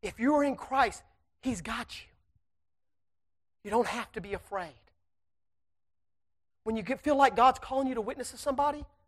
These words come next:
don't be afraid. That's, that's of Satan. Remember, God has you. Go out and speak that truth.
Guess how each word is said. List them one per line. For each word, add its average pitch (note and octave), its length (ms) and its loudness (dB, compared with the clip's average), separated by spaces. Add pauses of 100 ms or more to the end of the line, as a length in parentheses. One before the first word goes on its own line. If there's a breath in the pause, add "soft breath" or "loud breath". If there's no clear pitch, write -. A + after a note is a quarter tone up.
(480)
don't C4+ 160 0
be D4 100 0
afraid. A#3+ 480 -2 (220)
That's, C4+ 160 -4 (180)
that's C4 200 0
of A#3 100 -4
Satan. F#3+ 300 -8 (1600)
Remember, B3+ 300 4
God B3 300 6
has G#3 400 -8
you. - 80 -20 (1800)
Go C#4+ 180 4
out D#4 160 8
and C#4 80 -2
speak - 360 -4
that B3 160 4
truth. - 520 -4